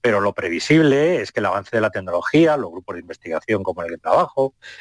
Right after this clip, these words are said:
y la implementación de estos sistemas haga que los precios bajen, y las previsiones son que para el dos mil treinta en España podamos reducir el hidrógeno verde a un precio inferior a los dos euros por kilo. Ya va a ser competitivo,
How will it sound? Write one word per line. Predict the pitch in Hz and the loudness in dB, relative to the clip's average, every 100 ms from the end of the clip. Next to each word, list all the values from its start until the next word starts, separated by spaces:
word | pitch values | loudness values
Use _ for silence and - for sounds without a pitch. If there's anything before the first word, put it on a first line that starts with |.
| - | -8
y | 95 | -2
la | 92 | 0
implementación | 92 92 85 85 85 - 104 | 0 -4 -8 -2 -4 -2 0
de | 110 | 0
estos | 104 113 | 0 -4
sistemas | 123 - 123 135 - | -6 -2 0 0 -2
haga | 101 113 113 | -2 -2 0
que | 131 | -2
los | 113 | -2
precios | - 98 107 | -6 -2 0
bajen, | 127 - 151 160 - _ _ | 0 0 -2 -2 -6 _ _
y | 101 | 0
las | 101 | 0
previsiones | - 90 90 98 110 - | 0 -4 -4 -2 0 0
son | 131 | 0
que | 135 | 0
para | 92 87 | 0 -4
el | 85 82 | -4 -2
dos | 85 82 | -4 0
mil | 104 104 | -2 2
treinta | 135 139 82 | 2 2 -2
en | 80 | -4
España | - - 131 131 156 - _ _ | -4 0 2 2 0 -4 _ _
podamos | - 87 82 101 | -2 0 0 2
reducir | 123 117 - 117 123 | 2 2 2 2 4
el | 127 | 2
hidrógeno | 90 87 101 101 | 0 -2 0 0
verde | 104 110 135 | 2 2 0
a | 107 | 0
un | 92 | -4
precio | 95 - 123 | -12 -2 0
inferior | 123 98 95 139 156 - _ _ - | 0 0 2 2 2 -6 _ _ -2
a | |
los | 104 98 | 0 2
dos | 123 - | 0 0
euros | 120 92 | -2 -2
por | - - | -8 -4
kilo. | - 117 92 | 0 2 2
Ya | 151 | 2
va | 131 | 2
a | |
ser | - 95 | -4 -10
competitivo, | 90 85 87 90 110 90 | -12 -12 -10 -6 -4 -4